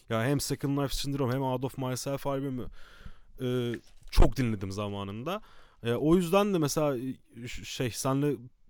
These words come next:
şeyden önce konuşurken, konserden önce konuşurken bu Wasteland albümünde ben çok kendimi bulamamıştım dedim. Çünkü yani benim bildiğim Riverside bu değil.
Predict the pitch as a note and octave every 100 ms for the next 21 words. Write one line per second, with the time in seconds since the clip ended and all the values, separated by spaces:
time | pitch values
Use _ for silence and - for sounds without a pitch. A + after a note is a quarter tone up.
0 | - - B2+ B2 C3 C3+ C#3 - C#3 -
1 | D#3 A#2+ - A#2 C3 B2 C3 B2+ C3 C#3+
2 | D3 D#3+ C3+ B2 B2+ C3+ - C#3 - C3+
3 | C3+ C3+ C3 C3 B2+ - - C3 C3 B2
4 | B2+ B2+ G#2 - - F2+ F2 - G2 A2
5 | A2 B2 D3 C#3+ C3+ C3 B2+ A#2+ D3 B2
6 | B2 A#2